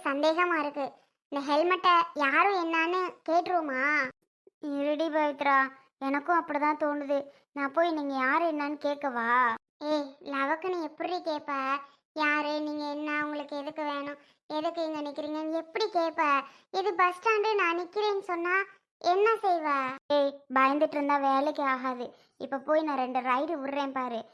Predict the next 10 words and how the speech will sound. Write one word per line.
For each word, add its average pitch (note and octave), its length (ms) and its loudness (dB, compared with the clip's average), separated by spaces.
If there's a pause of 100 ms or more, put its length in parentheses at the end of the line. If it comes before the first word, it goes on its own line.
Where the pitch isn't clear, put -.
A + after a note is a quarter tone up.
(300)
செம்மையா D4+ 420 2
நல்லா D#4 280 0
திட்டி D#4+ 300 -6
விட்டு D#4+ 160 -2
புடிச்சு D4+ 300 -4
விட்டாதான் D4 400 -2
சரிப்பட்டு D4+ 400 -2
வரும்னு C#4+ 360 0
நினைக்கிறேன். C4 420 -4 (300)
இப்படியே D4 400 2